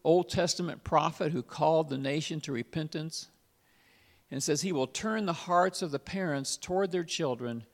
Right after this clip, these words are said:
and the children toward their parents. So he's gonna, he's gonna bring families back together,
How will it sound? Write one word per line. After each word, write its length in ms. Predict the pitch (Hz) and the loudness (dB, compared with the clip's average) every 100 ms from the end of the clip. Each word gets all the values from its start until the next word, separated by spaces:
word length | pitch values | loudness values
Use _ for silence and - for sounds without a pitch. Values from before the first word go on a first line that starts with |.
| - - _ _ _ _ _ _ _ _ | -20 -20 _ _ _ _ _ _ _ _
and 120 | 180 | -4
the 80 | 127 | -2
children 500 | 127 - 180 143 135 | -2 2 2 2 -2
toward 360 | 127 156 151 135 | -4 -2 0 0
their 140 | 123 | -4
parents. 400 | - 151 120 - | -6 -6 -6 -6
So 100 | - | -4
he's 160 | 156 151 | -4 -2
gonna, 260 | 180 156 131 - _ | -2 -2 -6 -14 _
he's 120 | 165 | -6
gonna 200 | 156 165 | -2 -2
bring 240 | 143 190 170 | -2 -4 -4
families 600 | - 175 180 180 165 139 | -6 -6 -2 -2 -2 -2
back 320 | 151 165 160 | -2 -2 -4
together, 580 | 160 139 151 120 - | -4 0 0 0 -4